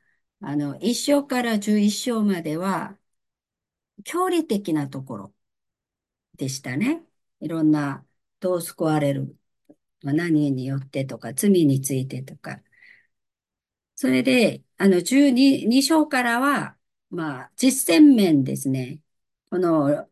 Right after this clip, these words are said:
倫理的な、道徳的な、そういうことが始まりますね。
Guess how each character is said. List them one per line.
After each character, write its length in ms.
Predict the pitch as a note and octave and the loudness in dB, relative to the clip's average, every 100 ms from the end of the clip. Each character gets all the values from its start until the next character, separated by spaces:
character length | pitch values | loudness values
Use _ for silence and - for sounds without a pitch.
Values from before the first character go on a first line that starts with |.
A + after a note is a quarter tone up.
| _ | _
倫 300 | G3+ C4+ D4+ | -2 4 6
理 180 | D4+ - | 4 0
的 280 | E3 D#3+ C#3 | -8 -6 -8
な、 280 | B2 D3+ - _ _ _ _ _ - | -8 -12 -20 _ _ _ _ _ -6
道 180 | A3+ A#3 | -4 -4
徳 300 | A3+ G#3+ F3 | -8 -8 -10
的 300 | C3 C3+ C3+ | -12 -10 -10
な、 200 | G2+ - | -10 -16
そ 180 | - C4+ | -8 -4
う 40 | |
い 20 | C#4 | -4
う 80 | |
こ 160 | G#3+ C3 | -4 -8
と 340 | C3 A2 - - _ _ - | -6 -8 -10 -18 _ _ -6
が 160 | F#3 | -4
始 280 | F#3+ D#3 D3 | -4 -6 -2
ま 140 | C#3+ C3+ | 0 0
り 100 | C3+ | 0
ま 140 | C#3 | -2
す 120 | D3 | -2
ね。 380 | - G#2 A2 G2+ | 0 2 4 0